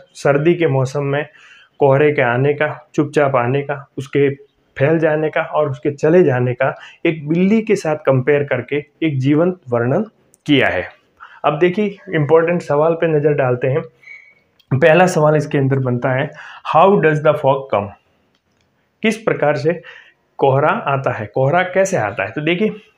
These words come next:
आंसर होगा, "The fog comes, the fog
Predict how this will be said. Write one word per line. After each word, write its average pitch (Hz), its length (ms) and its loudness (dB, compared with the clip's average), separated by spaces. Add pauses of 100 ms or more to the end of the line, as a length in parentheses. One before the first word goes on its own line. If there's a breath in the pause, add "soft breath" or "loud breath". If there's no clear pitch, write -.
(100)
आंसर 147 300 2
होगा, 147 360 0 (320 loud breath)
"The 160 80 2
fog 180 300 2 (160)
comes, 120 540 -4
the 143 60 4
fog 170 280 2